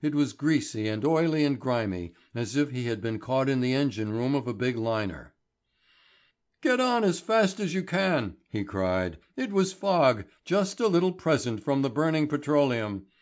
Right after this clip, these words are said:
Anyway, it's gone now." True, the black curtain had lifted,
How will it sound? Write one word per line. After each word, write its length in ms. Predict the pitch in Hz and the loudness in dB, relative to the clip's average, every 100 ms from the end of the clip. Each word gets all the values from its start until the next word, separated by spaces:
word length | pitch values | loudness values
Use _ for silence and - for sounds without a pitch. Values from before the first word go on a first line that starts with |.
| _ _ _ - | _ _ _ -6
Anyway, 600 | 226 151 120 117 117 110 - | 0 2 4 4 2 -4 -4
it's 180 | 185 180 | -4 -2
gone 380 | 147 127 117 | 2 2 2
now." 400 | 101 104 95 92 85 _ _ _ _ _ _ _ _ _ _ _ | 0 0 -2 -4 -10 _ _ _ _ _ _ _ _ _ _ _
True, 580 | - 123 117 113 139 147 - - | -10 -2 0 2 0 -2 -8 -8
the 80 | 117 | -4
black 480 | 120 139 147 - | 0 0 0 -8
curtain 380 | - 135 123 117 | -6 -4 -4 -4
had 260 | 104 120 113 | -2 -2 -2
lifted, 540 | 117 95 - 80 80 | -4 -4 -10 -18 -18